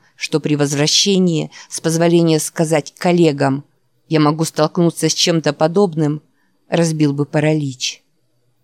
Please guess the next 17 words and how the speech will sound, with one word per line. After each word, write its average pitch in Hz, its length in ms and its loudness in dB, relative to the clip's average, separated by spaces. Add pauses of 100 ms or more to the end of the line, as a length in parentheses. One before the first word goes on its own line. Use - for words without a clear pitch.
(580)
Пока 214 240 0
я 214 80 2
размышляла 185 680 2
о 175 40 2
том, 175 460 -2
что - 280 -2
лучше, 185 560 0 (480)
охмурить 160 600 0
Рона 190 480 2 (100)
или 147 220 0
вырубить, 185 680 0 (400)
лифт 180 280 0
снова 165 420 0
дернулся 214 760 0 (240)
и 175 100 -4
заскользил 170 640 -2
вниз. 185 580 0